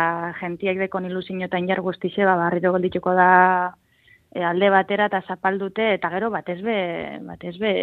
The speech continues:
Espainiako gobernuak eta, eta Kataluniako gobernuak ez da bielako nire, nire iritziz ez da bielako egiten, eh, egin bidana, ez, ez, ez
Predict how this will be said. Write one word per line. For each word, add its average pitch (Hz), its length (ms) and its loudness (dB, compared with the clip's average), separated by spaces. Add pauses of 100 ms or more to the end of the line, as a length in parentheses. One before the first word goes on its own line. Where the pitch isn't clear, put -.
(140)
Espainiako 185 500 -4
gobernuak 190 400 -2
eta, 185 380 -4
eta 180 260 -8
Kataluniako 180 540 -6
gobernuak 214 340 -4
ez 220 80 -6
da 254 140 -2
bielako 170 400 -4 (1300)
nire, 180 420 8
nire 175 220 0
iritziz 190 280 -4
ez 208 120 -6
da 254 100 0
bielako 170 380 0
egiten, 165 340 -8
eh, 160 720 -4
egin 175 160 0
bidana, 185 360 6 (300)
ez, - 160 -6
ez, 196 180 -8
ez 185 160 -6